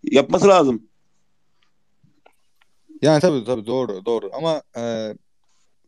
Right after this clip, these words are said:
Speaker 2: ben şöyle biraz bakıyorum. Ya, orada öyle diye, hani tamam bizde böyle olması bir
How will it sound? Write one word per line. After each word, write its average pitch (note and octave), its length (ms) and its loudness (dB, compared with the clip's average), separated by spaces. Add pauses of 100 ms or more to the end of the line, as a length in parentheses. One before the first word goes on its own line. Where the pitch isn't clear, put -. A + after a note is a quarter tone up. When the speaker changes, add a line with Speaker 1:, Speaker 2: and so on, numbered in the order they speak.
(120)
Speaker 2:
ben E3+ 160 0
şöyle E3+ 300 -6
biraz A2 280 -6
bakıyorum. A#2 440 -6 (500)
Ya, - 160 -12 (200)
orada F3 340 4
öyle D3+ 400 0
diye, C3+ 300 -4 (320)
hani A2 180 -10
tamam C3 220 0
bizde C#3+ 220 0
böyle D3 180 2
olması A#2+ 440 -6
bir B2+ 200 -2